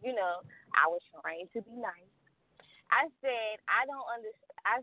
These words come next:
what I said was, "I don't understand how you feel like you can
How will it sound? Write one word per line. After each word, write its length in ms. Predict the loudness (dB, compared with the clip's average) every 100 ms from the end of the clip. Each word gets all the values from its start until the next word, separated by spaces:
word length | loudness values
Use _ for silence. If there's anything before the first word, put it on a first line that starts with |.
| -4
what 240 | -2 0
I 160 | 0 0 -4
said 160 | -4
was, 160 | -2 0 2
"I 80 |
don't 160 | 2 2
understand 560 | -4 -10 -4 -4 -4 -4
how 80 | -2
you 240 | -2 -4 -2
feel 180 | 0 2
like 240 | 2 0 -6 -10
you 200 | -8 -6
can 480 | -2 0 0 0 -4